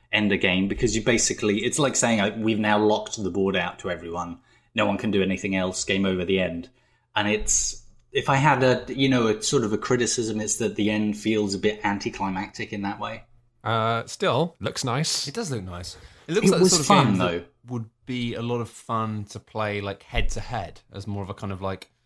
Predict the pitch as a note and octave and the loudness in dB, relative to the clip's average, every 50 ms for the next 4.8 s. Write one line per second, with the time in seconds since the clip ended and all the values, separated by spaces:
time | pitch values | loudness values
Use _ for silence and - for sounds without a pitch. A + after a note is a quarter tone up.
0 | _ _ _ _ - G#2 G#2+ F#2+ - - A2+ G#2 F#2 - - - - - - _ | _ _ _ _ -6 -6 -6 -6 -6 -4 -4 -4 -4 -6 -10 -16 -18 -18 -20 _
1 | _ _ _ G#2 G#2 - _ G#2 G#2 G2+ A2 C3+ C#3 A#2+ A#2 A#2 A2+ G#2 - A#2+ | _ _ _ -20 -20 -18 _ -18 -10 -4 -2 -2 -2 -2 -2 -4 -6 -6 -6 -6
2 | B2+ A#2 - _ _ - - - - - - - - _ _ _ _ _ _ _ | -6 -6 -8 _ _ -2 0 0 0 0 -4 -10 -18 _ _ _ _ _ _ _
3 | - A#2+ B2+ D#3 E3 - F3 E3 E3 D#3+ E3 E3 D#3 E3+ F#3 G3+ G3 G3+ G#3 G3+ | -10 -6 -4 -4 -2 -2 0 -2 -2 -2 -6 -8 -8 -4 -2 -2 -2 -2 -2 -2
4 | G3+ G3+ G3+ - F#3+ F#3+ F#3 - G3 G#3 A3+ - - - - - | -2 -2 -2 -4 -6 -8 -6 -6 -4 -4 -4 -4 -8 -12 -18 -20